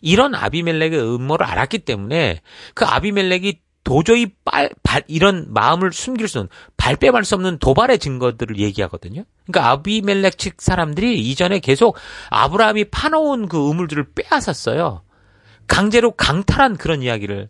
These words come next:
하거든요. 그러니까 이게 지금 뭐 아비멜렉은 근데 그게 자기는 전혀 몰랐다 그렇게 얘기를 했지만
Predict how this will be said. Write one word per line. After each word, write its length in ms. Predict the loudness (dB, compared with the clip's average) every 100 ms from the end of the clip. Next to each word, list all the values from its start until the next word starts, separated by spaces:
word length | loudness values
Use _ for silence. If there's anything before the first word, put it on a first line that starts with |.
| _
하거든요. 600 | -6 -2 -2 -4 -8 -10 _ _ _ _ _
그러니까 180 | -2 2
이게 320 | 4 4 2
지금 320 | 0 0 0 2
뭐 320 | 2 2 0 -6 -20 -4
아비멜렉은 720 | 0 2 4 4 4 2 -2
근데 180 | -2 -4
그게 300 | -2 -4 -4 _
자기는 320 | -2 0 -2
전혀 220 | -2 -2
몰랐다 460 | 0 2 4 4 2
그렇게 280 | 0 2 2
얘기를 240 | 4 2
했지만 500 | 0 -2 0 0 -2